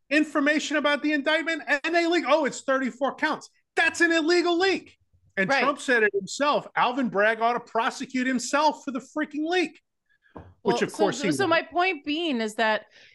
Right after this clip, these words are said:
Speaker 2: if, if somebody came after you or me or really any American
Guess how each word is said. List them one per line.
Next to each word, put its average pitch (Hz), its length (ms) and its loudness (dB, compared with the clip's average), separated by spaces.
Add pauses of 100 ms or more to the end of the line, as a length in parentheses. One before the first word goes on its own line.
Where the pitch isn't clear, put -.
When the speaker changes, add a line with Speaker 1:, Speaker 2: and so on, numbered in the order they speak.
(300)
Speaker 2:
if, 262 240 -4 (240)
if 262 200 -4
somebody 392 380 -2
came 285 280 -4
after 247 260 -2
you 208 380 -2
or 220 140 0
me 185 400 -4
or 165 260 -4
really 220 500 -2
any 233 300 0
American 170 680 -4